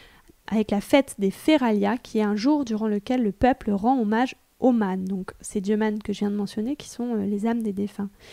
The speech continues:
Et pour les satisfaire, on organise, euh, la même cérémonie que durant, euh, le, le temps de deuil finalement, à savoir des offrandes de fleurs, de fruits, de grains de sel, et cetera.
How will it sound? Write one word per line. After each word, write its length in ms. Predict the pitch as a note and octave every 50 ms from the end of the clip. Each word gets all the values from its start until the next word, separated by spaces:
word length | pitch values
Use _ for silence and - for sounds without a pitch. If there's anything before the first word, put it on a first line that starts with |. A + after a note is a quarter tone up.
| - - - -
Et 80 | - A3
pour 160 | - - D#4+
les 120 | D#4 C#4+ B3
satisfaire, 640 | - D#4 D#4 - C4+ B3 - - - G#3+ B3 D4+ C#4+
on 160 | A#3+ G#3 G3+
organise, 460 | G#3 A3+ A3 A3 G#3+ A3+ A#3+ B3+ A#3+ A3
euh, 180 | G3+ F#3+ F#3 F#3+ - -
la 160 | - - G3+ G3
même 240 | G#3+ A#3 D4 D#4
cérémonie 600 | D4+ - - C4+ B3 B3+ A#3+ A3+ A3+ A#3 A#3+ B3+
que 120 | A#3 - G#3+
durant, 420 | F#3+ G#3 A3 G#3+ A3 A3+ A3 G#3
euh, 180 | F#3+ F#3+ F#3 F#3+ F3+
le, 160 | F#3+ F3+ - -
le 200 | G3 G3 F#3+ G3+
temps 240 | - - B3 C4 C#4
de 120 | A#3 G3
deuil 280 | F#3 F3 G3 G3 B3 D#4+ -
finalement, 400 | - - G3+ F#3+ G3 G#3 B3 F4 - - - - - - - -
à 80 | - A3
savoir 440 | - - A3 G#3+ A3 A3+ G#3+ G#3+ G3+
des 180 | A3+ A#3+ A3+
offrandes 340 | A#3+ A3+ - - G#3 G#3 G3
de 80 | F#3+ F#3
fleurs, 460 | - - - B3 B3 B3+ B3+ B3 A#3+
de 140 | - G3+ F#3+
fruits, 480 | - - - - B3 B3 B3 B3 A#3
de 100 | G#3 G3+
grains 220 | G3 - G#3 G#3+ G#3
de 40 | -
sel, 200 | - A#3 A#3 G#3+
et 80 | G3 -
cetera. 440 | - G3 - - G3 F#3 A3+ C#4+